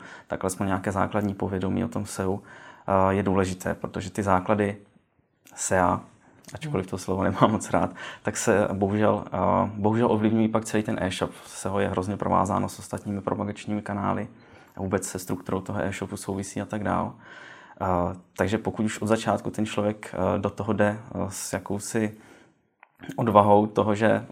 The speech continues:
vlastně si udělá e-shop a pak bude teprve řešit nějaké seo, eh, tak to pak dopadá bohužel leckdy ne moc dobře. Nicméně existuje právě i opačný extrém, kdy už na tom školení jsou lidé, kteří o seo hodně slyšeli, eh, hodně se tomu věnovali, ale mají zase ten problém, že stejně nevidí nikde výsledky.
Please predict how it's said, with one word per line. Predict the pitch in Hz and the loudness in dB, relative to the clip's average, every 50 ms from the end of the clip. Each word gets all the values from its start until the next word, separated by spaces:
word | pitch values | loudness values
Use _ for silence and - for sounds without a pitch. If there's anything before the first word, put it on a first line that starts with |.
| - - | -12 -4
vlastně | - 95 92 - - 101 | 0 0 0 0 0 -4
si | 95 - - | -4 -4 -4
udělá | 113 107 107 110 117 - - | 0 0 0 2 2 0 -2
e-shop | 101 98 - - 107 104 107 - - - - - _ _ _ - | -2 -4 0 2 2 2 2 0 -14 -18 -18 -18 _ _ _ -4
a | 101 101 98 101 - - | 0 0 0 -2 -2 0
pak | - 107 104 113 | 0 0 2 2
bude | 113 - 101 95 | 0 2 0 0
teprve | - 92 - 107 101 92 | -2 0 0 0 0 2
řešit | 95 95 92 - 101 - | 0 -4 -4 -6 -6 -4
nějaké | 107 101 98 95 - 104 | -4 -4 -4 -4 -4 -6
seo, | - - - 95 92 92 - - - - - - - - - - - - - - - - | -6 -2 -2 0 0 0 0 -2 -12 -20 -20 -20 -18 -18 -18 -20 -20 -20 -20 -18 -10 -4
eh, | 95 95 95 95 95 92 95 - - - | -2 0 0 2 0 0 -2 -6 -4 -4
tak | 95 95 - | -4 -4 -2
to | - 104 | -2 -2
pak | - 107 98 | 0 0 2
dopadá | 98 98 95 - 101 104 101 104 | 2 0 2 2 0 0 0 -2
bohužel | 101 101 98 101 104 101 110 104 104 101 101 101 104 107 | 0 0 0 0 0 2 4 4 4 4 2 0 -6 -6
leckdy | 101 98 95 107 104 101 101 104 104 - - - | -6 -4 0 0 0 0 0 -2 -4 -8 -14 -8
ne | 95 98 101 | -4 -4 -2
moc | 101 104 104 101 | -2 -2 -2 -2
dobře. | 95 92 95 95 95 113 131 - - _ _ _ _ _ _ - - - - - - - - - _ _ _ _ _ _ _ _ _ _ _ - - - | -2 0 0 0 -2 -2 -4 -10 -18 _ _ _ _ _ _ -20 -20 -20 -20 -20 -20 -20 -20 -20 _ _ _ _ _ _ _ _ _ _ _ -12 0 2
Nicméně | 123 113 - - 117 110 117 - | 2 2 4 6 6 8 8 6
existuje | 110 107 113 113 113 110 104 | 6 6 4 4 4 2 4
právě | 107 104 101 101 104 98 | 6 4 4 4 4 2
i | 90 107 | 4 4
opačný | 101 90 - 92 - - - - 87 | 2 4 4 2 0 0 0 -2 -2
extrém, | 85 - - - - 95 95 95 | -2 -2 -4 -4 -2 0 0 0
kdy | 95 95 95 98 95 - | 0 0 0 0 0 -2
už | - - - - - - 104 | -4 -4 -6 -4 -4 -2 -2
na | 98 | -2
tom | - - 107 | 0 0 -2
školení | 110 - - 110 101 98 101 | -2 -2 0 2 2 2 0
jsou | 101 - 104 | -2 -4 -2
lidé, | 101 98 98 95 98 104 - | -2 0 2 2 0 0 0
kteří | - - 98 98 98 - - | -4 -6 -6 -4 -4 -4 -6
o | |
seo | - - - 101 101 | -6 -4 -2 -2 0
hodně | 98 104 101 98 101 | 0 0 0 0 -2
slyšeli, | - - 95 - - 107 98 101 101 104 107 127 - | -2 -6 -6 -4 -2 -2 0 0 0 -2 -2 -4 -8
eh, | - - - - - - - - - - 98 | -14 -20 -20 -20 -20 -20 -20 -14 -6 -2 0
hodně | 92 92 98 98 98 104 | 0 2 2 2 2 2
se | 101 - 107 | 0 0 -2
tomu | - 113 110 104 | 2 4 4 4
věnovali, | 98 98 95 95 98 101 101 101 104 107 - | 4 4 2 4 4 4 4 4 2 0 -2
ale | - 98 95 | -2 -2 -2
mají | 101 101 101 | -2 -2 -2
zase | 101 101 - | -2 -4 -4
ten | - 110 98 | -4 -6 -2
problém, | 95 98 98 95 101 95 98 98 | -2 -2 0 0 0 0 0 -2
že | 98 | -4
stejně | 92 - - 95 98 98 98 101 101 | -6 -4 -4 -2 0 0 0 -2 -2
nevidí | - - 98 98 98 98 98 | -2 -4 -4 -2 -2 -4 -4
nikde | 98 98 98 101 | -2 -2 -2 -4
výsledky. | 95 95 90 - - 98 95 - - - 131 | -4 -6 -8 -6 -8 -8 -10 -10 -16 -18 -18